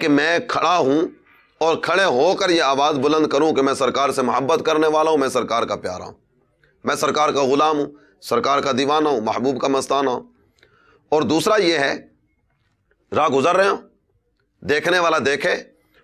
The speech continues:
اور دیکھتے ہی کہے کہ اس کی اداؤں سے پتہ چلتا ہے یہ سرکار کا غلام ہے،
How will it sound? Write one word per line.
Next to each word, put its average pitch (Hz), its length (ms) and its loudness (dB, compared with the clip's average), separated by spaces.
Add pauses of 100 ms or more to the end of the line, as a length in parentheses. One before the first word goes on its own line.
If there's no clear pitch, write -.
(160)
اور 160 140 2 (140)
دیکھتے 180 400 0
ہی 208 80 2
کہے 170 260 0
کہ 170 120 0
اس 151 100 -2
کی 147 140 -2
اداؤں 135 360 0
سے 170 120 0
پتہ 143 340 0
چلتا 135 260 2
ہے 147 60 2
یہ 139 120 2
سرکار 113 360 -2
کا 101 160 -6
غلام 87 300 -10
ہے، - 120 -20